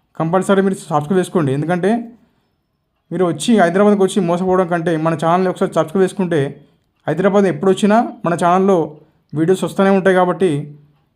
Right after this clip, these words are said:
ఖచ్చితంగా సబ్స్క్రైబ్ చేసుకుంటే మీకు ఉపయోగపడతాయి.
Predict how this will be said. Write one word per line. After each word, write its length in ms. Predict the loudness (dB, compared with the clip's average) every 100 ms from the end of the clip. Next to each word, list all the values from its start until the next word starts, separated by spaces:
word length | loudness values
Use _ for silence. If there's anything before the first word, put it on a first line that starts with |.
| -10
ఖచ్చితంగా 420 | -6 0 2 2 0
సబ్స్క్రైబ్ 280 | -2 0 0
చేసుకుంటే 340 | 0 -2 0 0 -2
మీకు 140 | -4 -2
ఉపయోగపడతాయి. 580 | 0 0 0 0 0 0